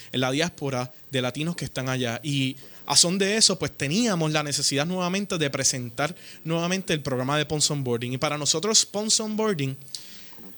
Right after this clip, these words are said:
Orlando significa mucho para nosotros. ¿Por qué? Porque nosotros presentamos por primera vez, no aquí en Puerto Rico,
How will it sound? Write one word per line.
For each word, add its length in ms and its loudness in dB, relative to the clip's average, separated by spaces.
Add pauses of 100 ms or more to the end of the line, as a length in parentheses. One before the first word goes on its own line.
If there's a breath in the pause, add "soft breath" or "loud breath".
(260)
Orlando 400 2
significa 380 0
mucho 420 0
para 160 0
nosotros. 400 2
¿Por 220 -2
qué? 180 -2
Porque 180 -4
nosotros 280 0
presentamos 520 2
por 220 0
primera 340 0
vez, 280 2 (280 loud breath)
no 80 -2
aquí 200 -2
en 60 -2
Puerto 280 -4
Rico, 460 0